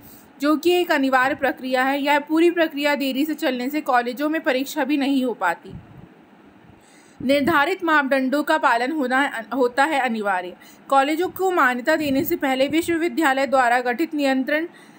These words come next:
निरीक्षण कमेटी कॉलेज के भवन, कक्षाएं, प्रयोगशाला, निर्धारित जगह, कक्षों, शिक्षकों की निर्ध-, अ, निर्धारित संख्या, शिक्षकों की योग्यता, विद्यार्थियों को दी जाने वाली सुविधा सहित अन्य मापदंडों को,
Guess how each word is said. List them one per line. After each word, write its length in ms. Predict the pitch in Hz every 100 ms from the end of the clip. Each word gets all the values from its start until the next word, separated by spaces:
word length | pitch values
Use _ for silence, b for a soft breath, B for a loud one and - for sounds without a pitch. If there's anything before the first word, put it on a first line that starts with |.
| B
निरीक्षण 480 | 277 311 - 392 403
कमेटी 420 | 392 311 285 320
कॉलेज 380 | 311 277 262 285
के 120 | 320
भवन, 380 | 269 269 240 254
कक्षाएं, 520 | 269 285 - 262 254
प्रयोगशाला, 680 | 262 294 330 - 339 277 269
निर्धारित 540 | 269 247 302 269 320
जगह, 300 | 339 294 254
कक्षों, 400 | 277 269 - 320 - - - -
शिक्षकों 440 | 285 - 311 330
की 120 | 330
निर्ध-, 260 | 349 302 247
अ, 400 | - - 220 226 226 - B B B B 262
निर्धारित 640 | 330 320 330 233 254 -
संख्या, 580 | - 285 254 269 226 - B B -
शिक्षकों 480 | 302 - 320 311 320
की 120 | 339
योग्यता, 600 | 320 277 220 254 262 277
विद्यार्थियों 680 | 262 220 302 254 254 285 294
को 140 | 320
दी 180 | 294 294
जाने 300 | 311 277 277
वाली 220 | 269 269
सुविधा 520 | 285 277 247 254 277
सहित 260 | 339 311 294
अन्य 280 | 277 311 339
मापदंडों 640 | 320 277 233 262 254 277
को, 240 | 269 277